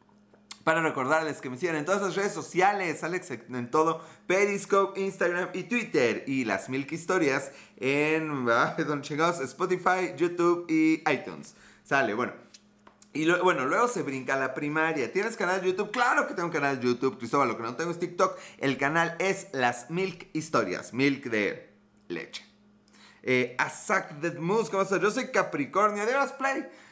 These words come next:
Pa-, para eso querías mi diario, carnal. Pa-, pa-, para decir, y, y yo esto, Alex. A, a ver, güey, a ver. Sigan a Diego Las Play. Pa-, véanlo, por favor, no solo lo sigan. Para que me deje hablar y sentirme así pinche egocéntrico, a gusto y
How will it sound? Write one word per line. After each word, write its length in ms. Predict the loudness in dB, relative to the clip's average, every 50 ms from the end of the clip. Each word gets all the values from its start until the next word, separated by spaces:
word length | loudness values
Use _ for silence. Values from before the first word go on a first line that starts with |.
| -10 _
Pa-, 220 | -2 -2 0 2
para 160 | 2 2 2
eso 180 | 2 0 -2 -4
querías 240 | -4 -2 -2 -2 -2
mi 100 | -2 -2
diario, 320 | 0 0 0 0 -2 -2
carnal. 460 | -4 -6 -6 -6 -8 -10 -10 -14 -18 -20 _ _ _ _
Pa-, 240 | -2 -2 0 0 0
pa-, 160 | 0 0 2
para 160 | 2 2 2
decir, 340 | 2 2 2 0 0 0 -4 -12 -18 -20 -20 _ _ -2 0
y, 220 | 0 0 2 0
y 80 | 0 2
yo 180 | 4 4 4
esto, 260 | 4 2 2 2 2 2
Alex. 400 | 2 2 0 -4 -6 -10 -16 -18 _ _ _ _
A, 80 | -2
a 180 | 0 2 2 0
ver, 160 | 0 -2 -2
güey, 140 | -2 -4 -4 -4
a 40 | -2
ver. 300 | -2 -2 -2 -2 -6 -10 -10 -10 -8
Sigan 420 | -6 0 2 4 4 4 4 2
a 80 | 2 2
Diego 180 | 2 2 2 2
Las 200 | 0 0 -2 -2
Play. 320 | -2 -2 -2 -2 -4 -6 -6
Pa-, 300 | -6 -6 -6 -8 -14 -20 -20 _ _ -20
véanlo, 680 | -18 -16 -4 0 0 2 4 4 4 2 2 -2 -2
por 120 | -4 -6 -6
favor, 220 | -2 -2 -2 0
no 120 | 0 -2 -2
solo 180 | -2 -2 -2
lo 80 | -4 -2
sigan. 260 | -2 -2 -2 -2 -4 -6 -12 -18 -20 -20 -6 -2
Para 120 | 0 2 2
que 120 | 2 2
me 160 | 2 2 2
deje 240 | 2 2 2 2 2
hablar 420 | 0 2 2 2 2 2 0 0
y 60 | -4 -4
sentirme 380 | -6 -6 -6 -6 -6 -6 -6
así 160 | -6 -6 -8
pinche 420 | -8 -6 -6 -6 -4 -2 -2 -2 0
egocéntrico, 720 | 2 0 0 0 0 0 -2 -2 -2 -4 -6 -2 0 0
a 40 | 0
gusto 460 | 0 -2 -4 -4 -4 -4 0 0 0
y 120 | 0 -2